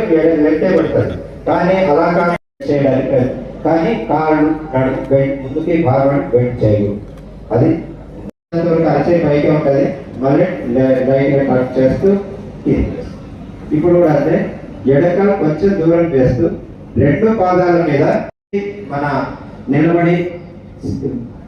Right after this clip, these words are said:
రిలాక్స్ పొందేటువంటి స్థితి. అలాగే మళ్ళీ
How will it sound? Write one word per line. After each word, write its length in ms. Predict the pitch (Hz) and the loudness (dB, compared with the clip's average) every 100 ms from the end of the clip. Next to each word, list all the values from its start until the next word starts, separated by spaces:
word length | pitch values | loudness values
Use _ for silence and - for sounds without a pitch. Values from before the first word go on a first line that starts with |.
| - | -2
రిలాక్స్ 400 | 139 160 175 175 | 2 2 2 2
పొందేటువంటి 580 | 156 151 147 139 139 - - - | 0 0 2 2 2 0 -2 -8
స్థితి. 360 | - 151 143 120 - - - - - - | -4 0 2 2 0 -6 -16 -20 -20 -6
అలాగే 260 | 151 185 202 208 | 0 2 2 4
మళ్ళీ 220 | 165 208 | 4 4